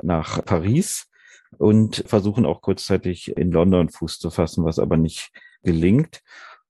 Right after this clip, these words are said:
Und in dieser Zeit haben sie schon erste Kontakte zum österreichischen Widerstand gegen die Nazis. Und sie bekommen dann,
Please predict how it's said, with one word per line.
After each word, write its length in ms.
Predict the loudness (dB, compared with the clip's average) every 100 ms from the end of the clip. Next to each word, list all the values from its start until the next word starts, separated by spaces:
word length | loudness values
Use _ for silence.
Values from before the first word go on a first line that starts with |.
| _ _ _
Und 260 | 2 4
in 140 | 2 2
dieser 260 | 4 4 4
Zeit 280 | 4 4
haben 180 | 4 2
sie 100 | 2
schon 520 | 0 2 2 2 0 -6 _ _ _ _ -2
erste 320 | 0 0 -4
Kontakte 1040 | -4 -4 -4 -4 -6 -4 2 6 6 4 0 _ _ -20
zum 500 | -6 0 2 2 0
österreichischen 720 | 0 2 4 4 2 -2 -6 -2
Widerstand 880 | 2 2 -2 -6 -6 -6 -10 -16 -20 _ _ -2
gegen 440 | 0 2 0 0
die 300 | -2 -2 -2 -4
Nazis. 640 | -2 -2 -2 -2 -2 -2 -8 -18 -20 -20 -20 _
Und 240 | 0 0 2
sie 140 | -2
bekommen 420 | -2 0 2 2
dann, 440 | 4 4 4 2